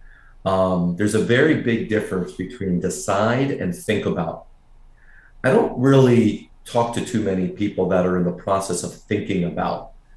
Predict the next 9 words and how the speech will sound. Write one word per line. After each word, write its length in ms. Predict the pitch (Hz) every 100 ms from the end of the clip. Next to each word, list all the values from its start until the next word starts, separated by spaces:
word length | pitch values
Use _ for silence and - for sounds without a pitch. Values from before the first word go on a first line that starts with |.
| -
because 260 | 107 120
thinking 360 | - 185 170 143
about 560 | 110 107 104 98 - 101
is 220 | 95 92
really 320 | 107 113 107
a 100 | 90
procrastination 1600 | - - - - 104 95 - 90 90 95 104 - 92 85 82 82 - -
mechanism, 720 | 92 92 - 90 87 - - - - _ - -
right? 400 | 101 101 98